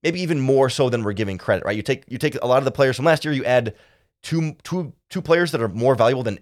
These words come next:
everyone else who was here last year, except for Eddie Jackson, clearly. Like, that's, that can have a pretty momentous effect on the level of talent on both sides of the ball on this team. And I think we shouldn't, we shouldn't take for granted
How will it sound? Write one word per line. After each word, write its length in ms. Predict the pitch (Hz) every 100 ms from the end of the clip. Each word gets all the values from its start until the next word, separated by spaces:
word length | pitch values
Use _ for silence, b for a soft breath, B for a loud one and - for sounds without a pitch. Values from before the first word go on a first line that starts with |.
| -
everyone 320 | 113 127 127
else 180 | 123 -
who 80 | 120
was 140 | 98
here 200 | 98 123
last 260 | 156 151 180
year, 100 | 143
except 220 | 143 123
for 80 | 98
Eddie 180 | 110
Jackson, 500 | 90 104 - 160 180 -
clearly. 320 | - 160 165
Like, 220 | 147 113 - b b b b _ _
that's, 520 | - 160 - - - - _ -
that 120 | 131
can 120 | 151
have 100 | 160
a 60 | 131
pretty 280 | - 160 143
momentous 460 | 127 120 117 107
effect 360 | 107 127 107 -
on 300 | 95 92 90 _ _ _
the 100 | 107 -
level 300 | 139 135 139
of 100 | 127
talent 320 | - 113 113 95
on 220 | 104 95
both 260 | 110 113
sides 220 | - 104 85
of 40 |
the 60 | 90
ball 240 | 92 90
on 120 | 87
this 140 | 82 -
team. 220 | 98 85
And 40 |
I 40 | 92
think 160 | 101
we 80 | 98
shouldn't, 300 | 117 123 113 b b -
we 80 |
shouldn't 200 | - 190
take 160 | 185 165
for 100 | 143
granted 400 | 127 123 90